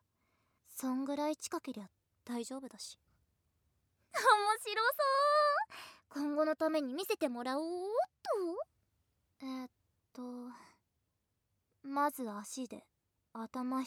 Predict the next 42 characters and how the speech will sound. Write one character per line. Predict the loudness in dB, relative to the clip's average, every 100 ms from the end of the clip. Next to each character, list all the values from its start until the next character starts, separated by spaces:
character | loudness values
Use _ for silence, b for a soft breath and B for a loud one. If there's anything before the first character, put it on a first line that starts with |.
| -6
き | -6
寄 | -6
せ | -6 -12
て | -14
さ。 | -18 -16 -18 -20 _ _ _ _ _ _ _ _ _ _ _ _ _ -6
股 | -2 0 0
に | 0 -2
う | -6
ず | -4
め | -4 -2
ん | -4
の | -8
よ。 | -14 _ _ _ _ _ _ _ _ _ _ _ _ _ _ _ _ _ _ _
両 | -2 2 4
足 | 4 2
じ | 0
ゃ | 0
な | -2
く | -10
て、 | -20 -20 _ _ _ -10
片 | -6 0 2
足 | 2 2
で | -2
十 | 0 -2 -2
分 | -4 -8
か | -12
な。 | -14 -16 _ _ _ _ _ _ _ _ _ _ _ _ _ _ _ _ -16
か | -10 2
か | 2
と | 4 4
ら | 4
へ | 4 0
ん | 2
を | 0
頭 | 2 2 2
の | 2
後 | 0 -2 -4
ろ | -4
に | -4
つ | -10 -18
け | -16
て、 | -14